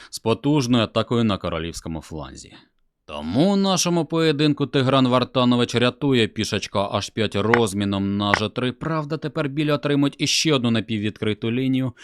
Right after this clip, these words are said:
і можливість атаки слабкого пункту Ф сім. Тигран, в свою чергу, намагається відкрити лінію турі, білі активізують слона, чорні міняються на Ж три, подвоюють пішаки,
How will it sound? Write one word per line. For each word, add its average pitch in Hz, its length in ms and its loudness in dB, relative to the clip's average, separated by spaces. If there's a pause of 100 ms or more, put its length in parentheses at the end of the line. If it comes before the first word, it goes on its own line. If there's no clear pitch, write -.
(220)
і 101 120 2
можливість 123 600 2
атаки 107 340 -2
слабкого 95 520 -4
пункту 80 460 -10
Ф 78 140 -8
сім. 85 300 -14 (500)
Тигран, 113 360 2
в 131 40 -2
свою 139 220 0
чергу, 131 280 0
намагається 127 600 2
відкрити 120 580 -2
лінію 95 400 -2
турі, 110 380 -4
білі 113 260 0
активізують 92 760 -2
слона, 104 400 -2 (280)
чорні 131 340 2
міняються 143 600 0
на 117 140 -4
Ж 107 180 0
три, 123 180 -4
подвоюють 113 880 -2
пішаки, 113 520 -6